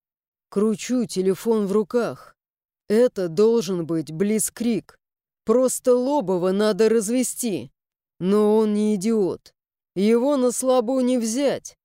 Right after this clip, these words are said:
А при любой попытке действовать открыто и в лоб, я проиграю. Меряю шагами комнату. Синичка настороженно ловит меня взглядом через арку. Забираю с камина мандаринку,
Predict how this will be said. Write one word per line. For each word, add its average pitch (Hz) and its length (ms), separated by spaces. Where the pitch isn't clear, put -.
А 190 160
при 247 220
любой 269 400
попытке 254 680
действовать 202 800
открыто 220 560
и 220 100
в 208 60
лоб, 240 380
я 220 260
проиграю. 220 840
Меряю 226 480
шагами 190 600
комнату. 143 680
Синичка 233 720
настороженно 185 920
ловит 208 380
меня 196 300
взглядом 202 600
через 214 360
арку. - 500
Забираю 202 720
с - 80
камина 208 480
мандаринку, 202 880